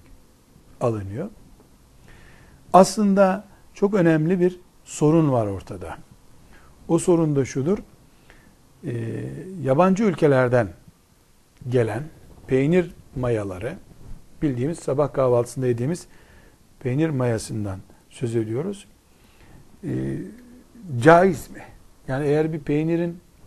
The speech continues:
mayası haram bir nesne ise o peynirin tenekesi olduğu gibi haram.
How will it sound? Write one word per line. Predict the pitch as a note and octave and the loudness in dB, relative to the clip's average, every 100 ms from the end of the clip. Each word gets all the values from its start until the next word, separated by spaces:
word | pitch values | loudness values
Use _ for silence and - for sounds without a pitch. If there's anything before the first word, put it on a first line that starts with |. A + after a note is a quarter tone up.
| - - | -20 -6
mayası | C3 D3 F3 D3 - A#2+ - _ _ | 0 2 2 0 -2 -4 -4 _ _
haram | - A#2+ D#3 F3+ D3+ | -4 0 2 0 -2
bir | C3+ | -2
nesne | C3+ A#2+ D#3+ C#3+ | -2 -4 -2 -2
ise | A#2+ E3+ G#3+ - - _ - - - - - - - _ - - - - - | -2 -2 -2 -6 -20 _ -20 -20 -20 -20 -20 -20 -20 _ -20 -20 -16 -8 -4
o | D3+ | 0
peynirin | E3 E3 E3 F3 D#3 | 2 4 2 -2 -2
tenekesi | E3+ F#3+ F#3+ G3+ - A3 | 0 0 0 -2 -2 -2
olduğu | G#3 G3+ A3 | -2 -2 -4
gibi | G3 C#3 | -4 -4
haram. | G#2+ G2 | -6 -8